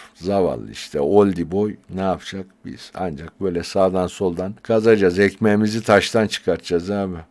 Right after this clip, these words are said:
Bulduk Old City'yi ağacın altında. Kendimize bir geçit açacağımız alan bulmamız gerekiyor. Zaten harita sağ üst köşede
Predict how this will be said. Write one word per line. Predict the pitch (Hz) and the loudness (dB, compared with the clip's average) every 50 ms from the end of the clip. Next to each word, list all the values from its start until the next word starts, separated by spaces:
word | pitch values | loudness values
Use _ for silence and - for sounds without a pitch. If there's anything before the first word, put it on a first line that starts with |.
| _ _ - | _ _ -6
Bulduk | 123 131 131 127 117 - - | -6 -4 -4 -6 -6 -2 0
Old | 95 90 - | 0 0 0
City'yi | - - - - - 85 85 85 | -4 -8 -12 -10 -6 -4 -2 0
ağacın | 87 95 95 95 92 87 90 92 | 4 6 6 6 6 4 0 -2
altında. | 87 90 87 85 78 - - 71 65 65 71 78 - - _ _ | 0 0 0 0 -2 -6 -10 -12 -12 -12 -14 -16 -18 -20 _ _
Kendimize | - - 117 120 120 120 113 110 104 104 101 98 101 110 117 117 117 113 92 76 78 _ _ | -6 -4 -2 -2 0 0 0 0 0 0 -2 -2 -2 -2 -2 -2 -2 -6 -8 -12 -16 _ _
bir | 104 107 117 120 113 | -4 -2 -2 -2 -2
geçit | 107 101 104 104 98 - - - - - | -2 -2 -2 -2 -2 -2 -6 -6 -2 0
açacağımız | 117 110 - - 113 101 92 95 98 98 104 113 127 123 113 - - - | 0 0 2 2 0 2 2 0 0 0 0 -2 -4 -6 -8 -10 -10 -4
alan | - 92 98 101 104 104 104 92 | 0 2 2 4 2 2 0 0
bulmamız | 87 90 87 85 85 85 85 85 82 76 73 71 | -2 -4 -4 -4 -4 -4 -4 -6 -8 -10 -12 -14
gerekiyor. | 67 67 65 - 82 - _ - - - 104 107 | -16 -16 -16 -16 -18 -20 _ -20 -20 -20 -18 -12
Zaten | 113 123 135 156 151 - 101 87 | -8 -8 -8 -8 -6 -6 -6 -6
harita | 90 98 107 113 117 110 - 98 98 104 117 123 131 127 120 | -4 -4 -4 -6 -6 -6 -6 -8 -8 -8 -10 -14 -18 -20 -20
sağ | - - - 117 104 101 107 | -20 -18 -14 -10 -8 -8 -6
üst | 113 120 104 - - - | -6 -8 -8 -10 -10 -10
köşede | 87 82 - - 82 85 95 110 120 131 | -10 -10 -8 -10 -12 -10 -10 -12 -12 -14